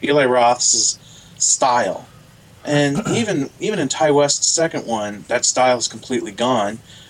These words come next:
Speaker 1: And it feels like you gotta have that kinda connection. It's more, to me, Cabin Fever one is more than just a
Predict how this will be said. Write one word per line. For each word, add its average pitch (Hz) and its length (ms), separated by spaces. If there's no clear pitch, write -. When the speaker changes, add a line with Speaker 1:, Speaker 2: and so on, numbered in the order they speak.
Speaker 1:
And 127 180
it 131 80
feels 170 300
like 165 200
you 160 60
gotta 190 260
have 147 440
that 156 240
kinda 165 240
connection. 135 580
It's - 180
more, 165 220
to 180 180
me, 240 220
Cabin 196 220
Fever 160 340
one 135 280
is 117 140
more 139 180
than 127 100
just 120 320
a 110 140